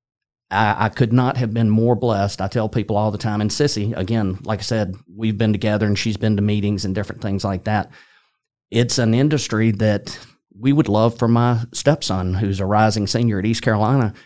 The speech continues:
we would love for him to get into the business because we know what it's about. And, you know, you may meet a jerk every once in a while, but for the most part, people are really good, down-to-earth folks.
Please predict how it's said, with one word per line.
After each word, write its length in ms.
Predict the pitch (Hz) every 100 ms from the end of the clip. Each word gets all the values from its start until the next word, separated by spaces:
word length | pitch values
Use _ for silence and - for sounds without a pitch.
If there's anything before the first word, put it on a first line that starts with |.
| _
we 180 | 107 147
would 140 | 113
love 200 | 113 127
for 100 | -
him 180 | 127 147
to 60 | 127
get 140 | 104
into 180 | 107 101
the 60 | 92
business 380 | 110 110 117
because 400 | - 101 110 107
we 160 | 113 113
know 460 | 113 110 107 104 101
what 180 | 107 101
it's 160 | 92 -
about. 400 | 85 90 50 - -
And, 440 | 123 123 117 117 _ _ _
you 120 | 147
know, 60 | 131
you 120 | 139
may 220 | 156 160
meet 320 | 147 127 131
a 80 | 131
jerk 320 | 95 117 120
every 160 | 123 117
once 260 | 110 113 120
in 60 |
a 40 | 120
while, 200 | 127 120
but 220 | 104 -
for 100 | 107
the 100 | 95
most 400 | 98 117 139 -
part, 380 | - 160 156 _ _ _ _ -
people 260 | 151 131
are 40 | 101
really 260 | 113 120
good, 400 | 95 113 113 104 - -
down-to-earth 920 | 92 107 110 101 113 101 98 92 - - _
folks. 420 | 87 69 - -